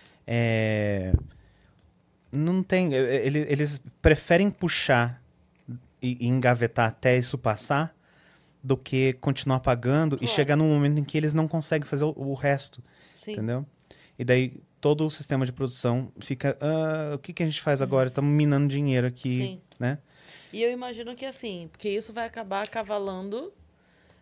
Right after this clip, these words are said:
Speaker 2: os filmes e as produções, porque eu imagino assim, né? Parou. Então, a hora que voltar, seja daqui uma semana, daqui um ano, a hora que voltar, esses projetos que foram paralisados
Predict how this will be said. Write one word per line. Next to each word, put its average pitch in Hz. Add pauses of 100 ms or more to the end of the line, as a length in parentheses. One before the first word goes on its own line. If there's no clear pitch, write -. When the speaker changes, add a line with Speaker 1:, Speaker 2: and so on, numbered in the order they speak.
(140)
Speaker 2:
os 226
filmes 220
e 214
as 202
produções, 190
porque 220
eu 220
imagino 214
assim, 233
né? 240 (640)
Parou. 233 (100)
Então, 180
a -
hora 190
que 202
voltar, 208
seja 185
daqui 175
uma 170
semana, 165
daqui 147
um 165
ano, 226 (600)
a 208
hora 190
que 214
voltar, 226
esses -
projetos 220
que 208
foram 185
paralisados 196